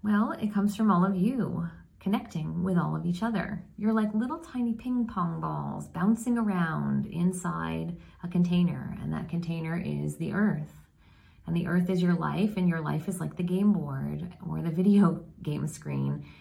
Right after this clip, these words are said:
And you're all just bouncing back and forth, ping, ping, ping, ping, ping, ping.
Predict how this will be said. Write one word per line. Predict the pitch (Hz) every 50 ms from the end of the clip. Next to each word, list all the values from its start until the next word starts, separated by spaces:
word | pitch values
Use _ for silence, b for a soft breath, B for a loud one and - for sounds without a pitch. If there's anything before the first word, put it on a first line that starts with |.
| B B B B B B -
And | 180 180
you're | 180 202 214
all | 233 262 285
just | 285 294 294 -
bouncing | - 208 208 233 254 247 - 277 269 262
back | 262 254 247 254
and | 254 240
forth, | 262 277 277 247 - -
ping, | - 320 320 311 302 294
ping, | 320 311 311 302 302 294
ping, | 302 302 302 294 285 285
ping, | 302 294 294 285 277 269
ping, | 277 285 294 277 269 254 254
ping. | 294 285 285 269 240 220 214 214 233